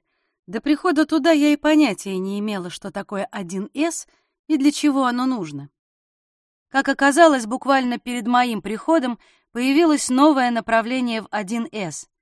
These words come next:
и его необходимо было возглавить. «А? Что?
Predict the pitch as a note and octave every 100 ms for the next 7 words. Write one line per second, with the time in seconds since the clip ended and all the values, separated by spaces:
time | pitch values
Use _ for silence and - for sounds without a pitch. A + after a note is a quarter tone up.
0 | _ _ - G#3 A#3 A#3+ B3 A#3+ A#3 G#3+
1 | B3 G#3+ G3+ A3 G3 G3+ G#3 G#3 E3+ C#3
2 | _ _ _ _ _ _ - G3+ C4+ -
3 | _ _ _ - - B3+ D#4